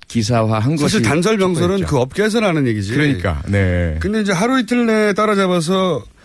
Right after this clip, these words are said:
Speaker 2: 시민들이 습득한 다음에
Speaker 1: 네.
Speaker 2: 자기 판단을 결정하고 지지 여부와 뭐 철회를 결정하잖아요.
Speaker 1: 그렇죠. 네.
Speaker 2: 이 문제도 이제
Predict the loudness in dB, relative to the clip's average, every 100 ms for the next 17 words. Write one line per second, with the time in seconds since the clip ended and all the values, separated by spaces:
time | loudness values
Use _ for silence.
0 | -20 -20 _ -4 -2 0 2 0 0 -4
1 | -6 -2 0 2 2 2 2 0 0 0
2 | 0 -2 -4 -8 -4 -2 -2 -2 0 0
3 | 0 0 -2 -2 0 -2 0 -4 -6 -10
4 | _ _ _ -6 -2 0 0 0 0 2
5 | 0 -2 _ _ _ _ -10 -8 -6 -2
6 | 0 0 0 -2 0 -2 -2 -2 -2 -2
7 | -2 -2 -2 -2 -2 -4 -4 -4 -2 -4
8 | -2 0 2 2 0 0 0 0 0 -4
9 | -12 _ _ _ -6 -2